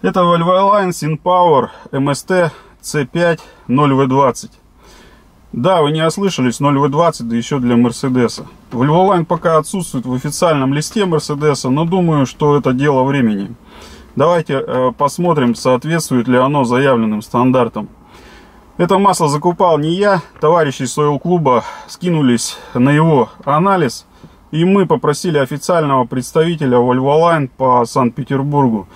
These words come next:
заслать запечатанную литруху в лабораторию, сразу туда, чтоб мне не пересылать. В следующих кадрах, э, вы увидите поступление масла в лабораторию У Р Ц Т и Д, город Екатеринбург. Вскрытие крышки, проверка пломбы,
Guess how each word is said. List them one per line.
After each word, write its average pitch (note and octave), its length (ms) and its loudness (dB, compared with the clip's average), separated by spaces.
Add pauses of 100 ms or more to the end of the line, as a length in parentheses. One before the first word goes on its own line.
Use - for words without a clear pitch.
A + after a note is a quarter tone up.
(260)
заслать D#3+ 460 0
запечатанную B2+ 840 0
литруху C#3 500 -2
в A#2 120 -2
лабораторию, A#2+ 720 0
сразу C#3 340 0
туда, B2 380 -2
чтоб - 260 -14
мне C3 220 4
не A2 100 2
пересылать. A#2+ 640 -2 (880)
В - 60 -8
следующих F#3 520 0
кадрах, F#3+ 380 0 (180)
э, C3+ 180 0
вы D#3+ 260 0
увидите D#3+ 420 -2
поступление D#3 600 0
масла D3+ 360 0
в B2+ 100 -4
лабораторию E3+ 880 0 (160)
У C3+ 140 0
Р D#3 140 2
Ц D#3 260 0
Т D3 260 -2
и C#3+ 40 0
Д, C#3 360 -2
город B2+ 360 0
Екатеринбург. B2+ 840 0 (460)
Вскрытие D#3 500 0
крышки, F3+ 360 -2
проверка D3 520 0
пломбы, D#3+ 560 0